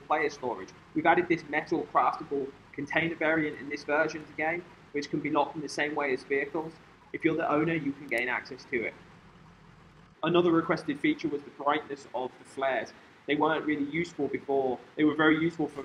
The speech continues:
signaling other players, but you couldn't really use them to light up the area around you. So we've increased the brightness and the range on these so that they can be used to light up rooms and light up the surrounding area. As always, dudes, I've only really been able to cover the surface here with this video update.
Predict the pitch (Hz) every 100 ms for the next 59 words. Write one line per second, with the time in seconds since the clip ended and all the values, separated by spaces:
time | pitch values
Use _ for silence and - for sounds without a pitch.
0 | 127 - 151 139 135 131 123 143 147 151
1 | - - 165 160 143 135 143 147 - 139
2 | 123 127 - - 135 135 123 113 117 123
3 | 139 120 110 - 143 147 - 175 175 -
4 | 143 147 - - 143 165 143 123 135 147
5 | 143 139 151 160 143 120 117 127 131 131
6 | 120 143 143 - - 120 113 127 123 -
7 | - 143 143 135 - - - - _ 123
8 | 120 123 - - - - - 131 123 123
9 | 107 110 120 113 - - - _ _ _
10 | _ _ _ _ _ _ _ _ _ _
11 | _ _ _ _ _ _ _ - 208 208
12 | 214 196 190 208 208 180 196 196 185 196
13 | 190 196 185 180 - 190 175 - 190 180
14 | 180 165 190 170 160 160 - 180 175 185
15 | - 156 151